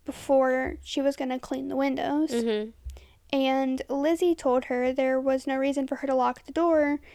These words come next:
Speaker 1: even though her father had always told them to keep the door locked at all times.
Speaker 2: Okay.
Speaker 1: So Lizzie was like, "Don't worry about locking the door. Like, you're gonna be in and out washing the windows, so don't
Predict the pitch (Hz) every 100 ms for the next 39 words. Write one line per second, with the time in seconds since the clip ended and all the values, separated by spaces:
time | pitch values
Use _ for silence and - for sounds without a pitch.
0 | - - 302 302 277 269 269 277 269 -
1 | 262 254 262 254 - 262 269 - 277 262
2 | 254 254 - 269 277 254 240 247 - -
3 | - 247 - - 302 294 - - - -
4 | 226 220 208 - - - 269 247 240 240
5 | 254 269 262 262 262 254 247 - 277 247
6 | 247 240 254 254 269 269 262 262 262 285
7 | 269 262 254 254 254 277 269 254 254 254
8 | - 262 262 262 269 285 285 302 294 294